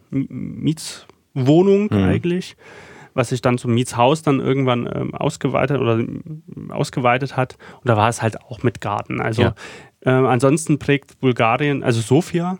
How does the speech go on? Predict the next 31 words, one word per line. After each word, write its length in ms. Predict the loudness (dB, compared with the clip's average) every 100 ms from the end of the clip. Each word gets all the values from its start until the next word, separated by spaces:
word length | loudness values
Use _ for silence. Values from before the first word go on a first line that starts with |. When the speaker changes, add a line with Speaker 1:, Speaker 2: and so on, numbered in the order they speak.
| -10
Speaker 1:
kann, 220 | -10 -2
sagen 180 | 0 0
wir 80 | 0
lieber 240 | 0 0
Sofia, 640 | 0 -2 0 0 2 0 -6 -18 -20 -20 _ -2
ähm, 480 | 0 0 0 -4 -6 -10
so 120 | -2
eine 100 | 0 4
Mischung 380 | 2 2 0
aus, 280 | 2 0 -2
es 140 | -6 -6
gibt 340 | -8 -10 -20 _ _ _ -2
Häuser, 420 | 2 2 2 -2 -2
Speaker 2:
Mhm. 140 | 0 0
Speaker 1:
es 120 | 0
gibt 200 | -2 0
aber 160 | 2 2
auch 160 | 2
ganz 260 | 0 -2 -2
viele 260 | -2 0 2
so 200 | 2 0
alte 320 | 0 0 0
Platten 600 | -4 0 0 0 -2 -2
aus 200 | -4 -4
den 120 | -4 -2
siebziger 420 | -2 -4 -2 0
Jahren, 400 | -2 0 2 2
die 100 | 2
gebaut 480 | 0 2 2 -2 -2
worden 300 | 0 0 0
sind 400 | 0 0 -2